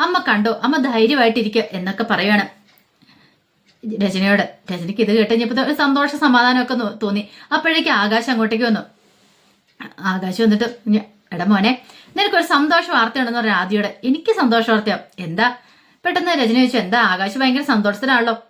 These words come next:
"അത് പിന്നെ എങ്ങനെ സന്തോഷിക്കായിരിക്കും? ഇവന് ഊട്ടിയിലെ സ്കൂളിൽ നിന്ന് ഇങ്ങോട്ടേക്ക് ടി സി കിട്ടിയിട്ടുണ്ട്. ഇവൻ ഇനിയിപ്പോ കേരള സ്കൂളിലാണ് പഠിക്കാൻ പോണെന്ന് പറയാം." "ആഹാ, അത് കൊള്ളാലോ അങ്കിള്, നല്ല സന്തോഷമാണ് തന്നെയാണല്ലോ" എന്ന് പറയണം. ഇത് കേട്ടതും രചന പറഞ്ഞു, "അത് നല്ല കാര്യമാ, എനിക്ക് ഒത്തിരി ആഗ്രഹമായിരുന്നു അവന്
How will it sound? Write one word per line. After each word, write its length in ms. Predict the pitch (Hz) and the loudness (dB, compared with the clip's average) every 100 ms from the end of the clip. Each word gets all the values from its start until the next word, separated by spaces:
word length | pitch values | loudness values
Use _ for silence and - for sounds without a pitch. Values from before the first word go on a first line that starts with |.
| _ _ - | _ _ -18
"അത് 80 | 165 | -12
പിന്നെ 220 | 175 208 | -4 -4
എങ്ങനെ 260 | 185 196 226 | -2 -2 0
സന്തോഷിക്കായിരിക്കും? 800 | 226 190 214 - 254 240 220 - - - | 0 2 0 0 -2 0 -4 -6 -20 -10
ഇവന് 240 | 339 359 | -4 0
ഊട്ടിയിലെ 440 | 277 233 226 294 294 | 2 0 0 2 2
സ്കൂളിൽ 340 | - 226 226 | 0 2 4
നിന്ന് 500 | 247 247 - _ - | 4 2 -2 _ -8
ഇങ്ങോട്ടേക്ക് 600 | 302 330 330 320 269 254 - - 214 | -4 0 0 0 0 -2 -4 -16 -4
ടി 180 | 226 202 | -2 0
സി 80 | 262 | 0
കിട്ടിയിട്ടുണ്ട്. 580 | 233 220 226 226 185 - | 2 2 2 0 0 -6
ഇവൻ 220 | 170 190 | -8 0
ഇനിയിപ്പോ 240 | 202 214 226 | 2 2 0
കേരള 300 | 208 180 185 | -2 0 0
സ്കൂളിലാണ് 400 | 208 - 247 262 | 0 0 2 2
പഠിക്കാൻ 320 | 240 185 226 240 | 0 0 0 2
പോണെന്ന് 220 | 220 226 | 4 4
പറയാം." 180 | 208 - - _ - | 2 -2 -14 _ -6
"ആഹാ, 340 | 170 170 240 - - - | -4 0 0 -2 -16 -8
അത് 200 | 180 269 | -4 -2
കൊള്ളാലോ 400 | 262 285 285 320 | 0 2 2 0
അങ്കിള്, 260 | 285 285 277 | 0 0 -2
നല്ല 260 | 381 403 | -2 -2
സന്തോഷമാണ് 680 | 392 311 247 269 302 269 262 | -2 0 0 0 2 4 2
തന്നെയാണല്ലോ" 360 | 240 254 240 247 | 2 2 0 -2
എന്ന് 80 | |
പറയണം. 380 | 254 208 226 202 - _ _ _ _ _ _ _ _ _ 311 | -2 0 0 -2 -6 _ _ _ _ _ _ _ _ _ -8
ഇത് 140 | 330 | -4
കേട്ടതും 460 | 247 208 226 247 247 214 | 0 2 2 0 -4 -4
രചന 220 | 175 190 | -2 2
പറഞ്ഞു, 120 | 214 | 0
"അത് 140 | 170 156 | 0 0
നല്ല 280 | 208 180 | 0 0
കാര്യമാ, 420 | 208 240 214 233 - - | 0 2 2 2 -2 -6
എനിക്ക് 240 | 180 165 247 | -14 -6 -4
ഒത്തിരി 220 | 220 233 | -2 0
ആഗ്രഹമായിരുന്നു 480 | 220 202 214 226 202 | 0 2 2 2 2
അവന് 160 | 202 | 0